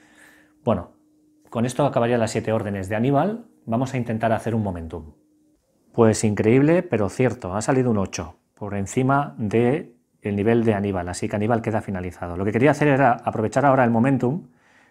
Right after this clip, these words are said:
para acabar de movernos, aunque esto generara un impacto más de cohesión, y luego optar a un segundo momentum para ya quitar impactos de cohesión, etcétera.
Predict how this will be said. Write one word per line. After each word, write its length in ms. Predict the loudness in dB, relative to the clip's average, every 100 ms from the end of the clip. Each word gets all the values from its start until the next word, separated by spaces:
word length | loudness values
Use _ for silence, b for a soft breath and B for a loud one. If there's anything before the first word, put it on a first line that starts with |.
| b
para 180 | -2 0
acabar 300 | 4 6 6
de 120 | 4
movernos, 520 | 2 2 2 0 -2
aunque 200 | -4 -6
esto 160 | -6 -6
generara 280 | -2 0 0
un 60 |
impacto 320 | -2 -4 -4 -4
más 160 | -4
de 60 | -4
cohesión, 480 | -6 0 2 0 0
y 80 | 0
luego 200 | 4 4
optar 260 | 4 4
a 80 | 4
un 80 | 0
segundo 280 | -4 -4 -4
momentum 400 | -4 -4 -4 -4
para 180 | -4
ya 100 | -4
quitar 380 | -6 -6 -6 -8 -14
impactos 420 | -10 -8 -8 -10
de 80 | -8
cohesión, 540 | -8 -4 0 0 -2 -8 B B
etcétera. 520 | -8 -6 -6 -6